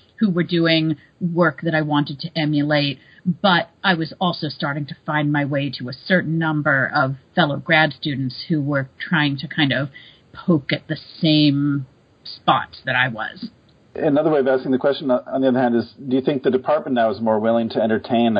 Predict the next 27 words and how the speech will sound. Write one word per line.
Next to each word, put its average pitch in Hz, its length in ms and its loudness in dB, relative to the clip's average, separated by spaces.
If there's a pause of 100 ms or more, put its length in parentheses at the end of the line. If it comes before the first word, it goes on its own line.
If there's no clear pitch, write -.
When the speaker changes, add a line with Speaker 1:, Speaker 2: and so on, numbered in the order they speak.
(120)
Speaker 2:
a 110 100 2
path 104 360 0 (260)
like 101 240 0
yours 92 560 -2 (160)
for 98 220 2
the 95 220 0 (140)
graduate 95 360 0
students 95 300 -6
that 101 80 2
are 92 100 2
there 95 180 2
now 90 220 2
or 90 80 0
coming 87 320 -2
in? 85 400 0
That's 127 200 -2
one 123 120 2
of 117 60 4
the 107 60 0
legacy 107 360 0
questions 101 360 -2
I 98 80 2
think 95 160 -4
I'm 92 120 -2
asking 92 440 0
here 87 280 2
is, 82 100 -4